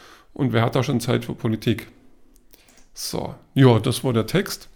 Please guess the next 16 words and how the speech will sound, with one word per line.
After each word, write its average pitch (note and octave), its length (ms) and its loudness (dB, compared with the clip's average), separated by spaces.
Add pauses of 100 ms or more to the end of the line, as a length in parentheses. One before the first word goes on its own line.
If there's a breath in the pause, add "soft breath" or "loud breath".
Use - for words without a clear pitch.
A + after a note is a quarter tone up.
So - 100 -6
habe A2+ 120 0
ich B2 80 -4
mich C#3 120 -2
übrigens C3+ 360 -4
dann C#3 140 0
auch - 200 0
immer C3 160 0
verabschiedet, - 580 -4
wenn C3+ 160 -2
ich B2+ 200 -6
eine A2+ 180 0
Lesung D#3 440 -2
hatte. E3+ 220 -8 (760 soft breath)
Und, - 420 -2
ähm, A#2+ 520 0